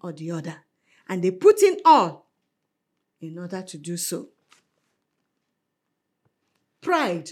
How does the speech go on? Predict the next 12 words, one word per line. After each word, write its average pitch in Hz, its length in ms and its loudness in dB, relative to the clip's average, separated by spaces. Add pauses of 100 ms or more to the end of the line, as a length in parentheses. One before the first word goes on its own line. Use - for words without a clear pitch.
of 208 180 -8
man. 190 440 -8 (2500)
That 285 340 -4 (640)
particular 277 640 -4
feeling 226 640 -4 (540)
of 226 160 -4
happiness 247 800 -6 (960)
that - 240 -2
you 269 40 4
have 254 120 0
achieved 294 340 0
something. 262 560 -4